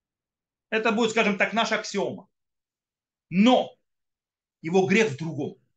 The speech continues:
Его в грех в его реакции на то, что произошло в лагере, после того, как, э, разведчики, скажем так,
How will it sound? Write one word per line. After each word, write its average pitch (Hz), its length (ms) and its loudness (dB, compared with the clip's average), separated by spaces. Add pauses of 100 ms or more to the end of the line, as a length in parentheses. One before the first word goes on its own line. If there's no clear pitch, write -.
(800)
Его 208 220 6
в 147 120 -2
грех 226 380 4
в 160 40 -10
его 180 460 -2
реакции 247 1040 -2 (480)
на 175 540 0 (520)
то, 202 140 2
что - 180 -4
произошло 170 540 -4
в 135 100 -12
лагере, 147 640 -2 (880)
после 220 340 4
того, 202 480 2
как, 226 440 0 (120)
э, 156 1040 -4 (360)
разведчики, 208 760 -4
скажем 180 360 -4
так, 277 320 -2